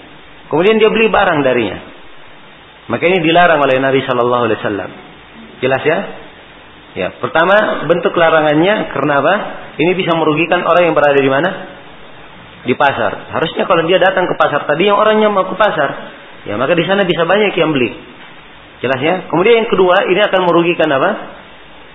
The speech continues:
Si pedagang itu sendiri. Ya, mungkin saja dia tertipu.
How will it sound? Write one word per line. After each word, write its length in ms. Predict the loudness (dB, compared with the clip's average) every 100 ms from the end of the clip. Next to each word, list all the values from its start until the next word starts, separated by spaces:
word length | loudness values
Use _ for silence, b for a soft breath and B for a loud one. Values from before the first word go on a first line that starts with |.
| -8
Si 80 | -4
pedagang 400 | 0 2 2 2
itu 80 | 0 0
sendiri. 320 | 0 0 0 -4 -14 -18 -18 -6
Ya, 160 | -4
mungkin 240 | -2 0 0
saja 240 | 0 0
dia 160 | 0 0
tertipu. 480 | -2 -2 -2 -2